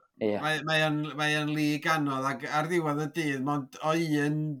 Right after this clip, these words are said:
Speaker 2: yr un gêm Llanfair United, na oedd y gwahaniaeth ar ddiwedd y dydd, de?
Speaker 1: Ie, mae anhygoel, cos-, co-, ie, oeddech chi'n deud yn y podcast dwytha chi'n sôn,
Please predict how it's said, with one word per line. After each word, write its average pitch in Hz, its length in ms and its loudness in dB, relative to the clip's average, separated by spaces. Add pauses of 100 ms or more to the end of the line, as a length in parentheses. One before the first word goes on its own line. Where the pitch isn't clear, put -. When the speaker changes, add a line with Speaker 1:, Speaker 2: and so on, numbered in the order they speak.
(240)
Speaker 2:
yr 156 220 0
un 151 320 4
gêm 151 340 2
Llanfair 143 460 0
United, 147 420 -4
na 139 160 -4
oedd 139 160 -6
y 139 60 -8
gwahaniaeth 151 500 0
ar 147 80 -6
ddiwedd 143 300 -4
y - 100 -8
dydd, 143 240 -4
de? 147 80 -6 (560)
Speaker 1:
Ie, 139 140 12 (100)
mae 131 220 12
anhygoel, 127 340 6
cos-, 143 240 -4 (220)
co-, - 180 12
ie, 135 80 12
oeddech 131 240 12
chi'n 139 140 6
deud 127 180 12
yn 123 60 10
y - 20 8
podcast 135 300 6
dwytha 147 220 8
chi'n 135 120 6
sôn, 123 320 12